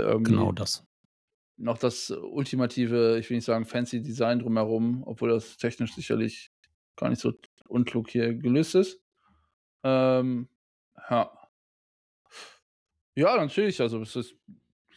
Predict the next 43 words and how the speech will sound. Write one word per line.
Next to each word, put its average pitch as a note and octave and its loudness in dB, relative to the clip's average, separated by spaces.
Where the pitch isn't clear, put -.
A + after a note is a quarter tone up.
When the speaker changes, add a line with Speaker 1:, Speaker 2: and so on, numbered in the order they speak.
Speaker 1:
ich, C3+ -8
ich - -12
lese D#3+ 0
jetzt - -6
nicht D3+ -4
großartig C3 -2
rein, C3+ 0
aber A#2 -4
natürlich A#2+ -12
ist, - -14
ähm, A#2 -8
glaub A2 -4
ich, A#2+ -12
in A#2+ -2
Summe, B2+ 0
ähm, G2+ -10
ein C3 -4
sehr D#3 2
bedrückendes E3+ -2
Thema. F3+ -2
Und D3+ -8
ich B2 -10
glaube, C#3+ 2
dass C#3+ -2
wenn C#3 2
man C3 0
sich C#3 -8
die B2+ -10
Zeit C#3 -2
dann C3 0
auch - -6
nimmt C#3 -2
und B2+ -4
da B2+ 4
auch A2+ -2
etwas B2+ -6
Dinge C3+ -4
dabei A#2+ 0
sind, B2 -6
die A#2+ -4
man A#2 -4
sich, A#2 -6
ähm, A2+ -2